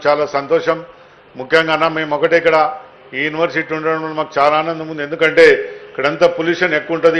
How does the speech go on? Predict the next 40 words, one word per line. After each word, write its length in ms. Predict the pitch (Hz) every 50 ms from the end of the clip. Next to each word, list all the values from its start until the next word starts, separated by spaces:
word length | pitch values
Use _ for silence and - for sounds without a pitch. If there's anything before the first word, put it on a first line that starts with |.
| 160 151
ఇండస్ట్రియల్ 420 | 156 165 170 165 - 170 160 160 160
ఏరియా 140 | 160 165 160 165
ఉన్నది. 240 | 160 156 156 170 180 175 175 - - - - - - -
ఆ 40 | 120 139 165
ఏరియా 180 | 175 185 190 180
ఉండేప్పటికీ, 520 | 180 170 175 175 170 175 175 170 170 165
ఇది 240 | 160 165 160 160 165 160
ఉండేప్పటికీ 480 | 156 175 185 175 180 175 175 175 175 175 170 165
మాకు 140 | 160 156 156
అందరూ 220 | 151 160 165 165
కూడా 160 | 165 160 160 160 -
చాలా 200 | 147 147 156 165 160 160
మందికి 240 | 160 156 160 147 156 151 143
చాలా 180 | 147 147 147 143
సేఫ్టీ 340 | 143 143 151 156 - 165 160
ఉన్నది. 180 | 151 151 151
ఎందుకంటే 300 | 147 147 143 156 147 147 139 139
దీంతో 220 | 147 147 147 156
పొల్యూషన్ 500 | 139 135 - 147 151 170 165 156 160 151 147
అనేది 260 | 147 151 156 147 147 135 - - - - - - _ - -
తగ్గుతుంటుంది. 460 | 139 151 175 170 175 170 160 170 160 - 151
చెట్ల 160 | 147 156 165
కార్యక్రమం 440 | 160 160 160 156 147 160 160 156 156
ఎక్కడ 180 | 151 - 160
ఉంటుందో 180 | 151 170 180 160
ఆ 40 | - -
చెట్ల 160 | 151 139 156
కార్యక్రమం 400 | 165 160 160 160 156 147 160 151
ఉండకుండా 340 | 151 151 147 143 156 151 151
పొల్యూషన్ 380 | 127 135 139 151 - 160 151 147
తగ్గుతుంటుంది. 440 | 147 143 - 156 147 160 160 160 160 - - - - - - - - -
ఇప్పుడే 280 | 127 - 160 185 185 170 151 - - - - - - - - - - - - - 147
చాలా 520 | 160 175 185 185 180 151 135 - - - - - - - - -
మీరు 120 | 143 143 143 170
చూసినారు, 300 | 180 175 - 180 170 160
ఇక్కడ 140 | 170 170 160
అంతా 160 | 156 160 175
కూడా 140 | 170 175 175
వనం 300 | 160 156 160 165 175 170
అంతా 180 | 170 165 165